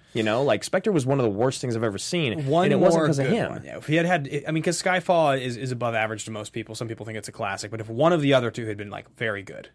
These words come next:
Speaker 2: if, if one of the other two hadn't just been garbage, then, you know, we'd be looking at a different story. And now who even knows what's gonna happen with Bond twenty-five with Danny Boyle exiting? It's, like, a whole different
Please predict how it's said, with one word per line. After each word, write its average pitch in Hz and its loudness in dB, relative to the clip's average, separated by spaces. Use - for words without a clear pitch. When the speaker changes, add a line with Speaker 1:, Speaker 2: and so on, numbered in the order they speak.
Speaker 2:
if, - -14
if - -12
one 143 2
of 156 2
the 143 2
other 127 0
two 117 -4
hadn't 110 -4
just 101 -14
been 101 -14
garbage, 110 -6
then, 104 -8
you 104 -10
know, 101 -10
we'd 98 -10
be 104 -10
looking 98 -16
at 95 -18
a - -18
different 98 -18
story. - -14
And 107 -12
now 113 -2
who 127 -2
even 104 -6
knows 101 -8
what's - -18
gonna 98 -14
happen 98 -12
with 101 -18
Bond 98 -10
twenty-five 95 -12
with 95 -20
Danny 101 -12
Boyle 98 -14
exiting? 73 -18
It's, - -20
like, - -18
a - -16
whole 101 -16
different - -20